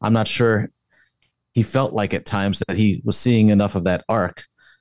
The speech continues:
uh, bending in the right direction, but you've gotta believe, uh, that, that it is in the long run. And certainly during King's lifetime, we saw more progress in a short amount of time than America had in a long time. And,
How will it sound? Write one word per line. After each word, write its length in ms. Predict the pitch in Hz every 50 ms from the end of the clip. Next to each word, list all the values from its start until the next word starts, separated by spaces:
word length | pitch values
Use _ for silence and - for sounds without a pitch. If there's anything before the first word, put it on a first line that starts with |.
| _ _ -
uh, 160 | - 98 92
bending 380 | 85 76 107 107 104 101 101 101
in 60 | 98
the 100 | 98 95
right 160 | 95 98 95
direction, 480 | - 98 107 123 123 - - 101 87 82
but 240 | - - - - 107
you've 160 | 107 101 -
gotta 220 | - 117 120 120
believe, 640 | 107 110 101 101 113 117 113 107 104 92 85 - - - -
uh, 260 | 98 92 90 87 85
that, 200 | 78 85 82 - _
that 140 | - 95 87
it 100 | 92 90
is 220 | 104 104 95 82
in 80 | 92 87
the 80 | 85 85
long 220 | 87 82 85 82
run. 120 | 82 82
And 120 | 87 85 -
certainly 360 | - 139 147 - 120 107 101
during 380 | 95 110 107 104 101 95 87 92
King's 400 | - - 123 113 110 95 - 104
lifetime, 520 | 85 80 82 - - 87 80 80 80 - - _ _ _ _ _ - - - - - - - _ -
we 100 | 110 101
saw 800 | - - - 123 110 104 101 104 98 95 92 90 87 82 78 - - -
more 200 | 113 110 113 107
progress 720 | - - 107 98 95 85 78 85 78 76 - - - - _
in 180 | - 92 90 85
a 80 | 80 73
short 260 | - - 120 107 101
amount 200 | 98 92 87 85
of 60 | 82
time 420 | - 104 98 90 87 82 82 80
than 240 | - - 90 85 85
America 420 | 87 95 101 104 98 92 - 82 80
had 260 | 87 95 92 87 87
in 80 | 87
a 80 | 82 87
long 320 | 87 92 110 139 151 147
time. 240 | - - 76 60 - - - - - - - - _
And, 340 | - 107 101 98 95 -